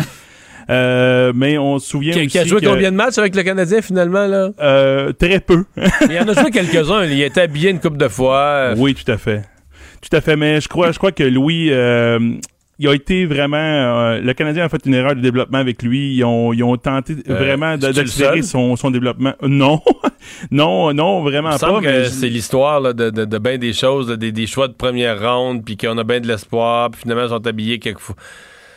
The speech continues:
Speaker 2: Puis là, pff, je sais pas. Ça me semble qu'il y a un problème de développement, là, qu'on, peut-être, je m'y,
Speaker 1: Ouais.
Speaker 2: peut-être c'est comme ça dans toutes les équipes, ça nous paraît pire à Montréal, là, mais on a toute une série, hein.
Speaker 1: Ben, je pourrais, euh, je pourrais nommer, euh, je peux, je peux pas te nommer, euh, de, de tous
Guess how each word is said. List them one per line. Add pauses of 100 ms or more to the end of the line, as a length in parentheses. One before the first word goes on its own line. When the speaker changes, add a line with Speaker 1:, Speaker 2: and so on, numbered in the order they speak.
(300)
Speaker 2:
Puis
là,
pff,
je
sais
pas.
Ça
me
semble
qu'il
y
a
un
problème
de
développement,
là,
qu'on, (840)
peut-être,
je
m'y,
Speaker 1:
Ouais.
Speaker 2:
peut-être
c'est
comme
ça
dans
toutes
les
équipes,
ça
nous
paraît
pire
à
Montréal,
là,
mais
on
a
toute
une
série,
hein. (580)
Speaker 1:
Ben,
je
pourrais,
euh,
je
pourrais
nommer,
euh,
je
peux,
je
peux
pas
te
nommer,
euh,
de,
de
tous